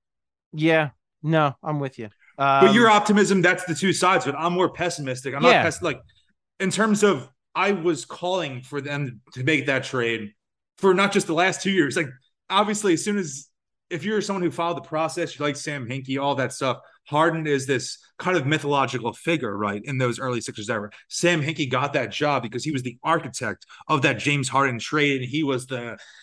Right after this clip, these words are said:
Speaker 2: most, like, analytically, the greatest offensive player in the, in the history of the game, at least, at least perimeter, in the perimeter game. And then to see him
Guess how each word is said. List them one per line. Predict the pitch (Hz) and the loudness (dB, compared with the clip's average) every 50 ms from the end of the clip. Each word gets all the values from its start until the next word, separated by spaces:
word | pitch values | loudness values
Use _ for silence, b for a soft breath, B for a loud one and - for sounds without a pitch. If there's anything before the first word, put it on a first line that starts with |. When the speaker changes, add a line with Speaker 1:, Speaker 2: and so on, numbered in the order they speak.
| B B | B B
Speaker 2:
most, | - 135 143 151 147 139 - - - - - | -2 0 4 4 4 4 2 -4 -12 -14 -12
like, | - 156 147 175 | -10 -8 -2 0
analytically, | 175 180 175 170 151 175 190 170 - 147 143 135 | 2 4 6 6 6 6 4 4 2 0 -2 0
the | 131 143 | 0 0
greatest | 131 131 170 185 185 170 - - | 0 2 4 6 6 4 2 0
offensive | 160 156 156 156 - 180 160 - 147 135 | 0 0 0 0 -2 -4 -2 -2 -4 -6
player | - - 170 180 175 143 127 | -6 -10 -6 -4 -2 -2 -2
in | 127 131 | -2 -2
the, | 131 127 120 123 131 | -4 -6 -8 -8 -8
in | 151 147 | -6 -4
the | 143 | -4
history | 135 147 165 - 175 170 | -2 -2 -4 0 2 2
of | 160 | 2
the | 160 | 2
game, | 156 147 | 0 -2
at | 147 | -2
least, | 170 196 190 - _ - _ - | -2 -2 -4 -6 _ -20 _ -14
at | - 156 | -12 -8
least | 147 165 185 - - | -4 -4 -4 -4 -6
perimeter, | - - 135 139 175 202 202 170 127 113 110 | -8 -4 0 0 2 2 2 0 -2 -4 -4
in | 147 147 147 | -6 -6 -6
the | 131 131 | -6 -6
perimeter | - - 185 202 196 165 123 104 | -4 -2 0 2 2 2 0 0
game. | 101 110 101 90 92 95 95 _ b b b b b b b b b | -2 -6 -10 -12 -12 -16 -20 _ b b b b b b b b b
And | b 156 156 165 | b 0 2 2
then | 175 175 | 2 2
to | 151 151 | 2 0
see | 143 - - 190 175 | -2 -2 0 2 2
him | 170 175 165 160 156 143 131 123 120 | 2 2 2 2 0 -2 -4 -6 -8